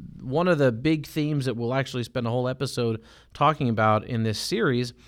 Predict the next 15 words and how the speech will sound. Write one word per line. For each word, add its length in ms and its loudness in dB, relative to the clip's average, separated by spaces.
is 520 6
the, 280 0
the 180 0
speed 920 0
of 180 0
Mark's 320 0
gospel. 560 -2
It 120 4
is 200 4
very, 760 2
very 500 0
fast. 680 -4
The 80 0
word 300 0
immediately 1080 2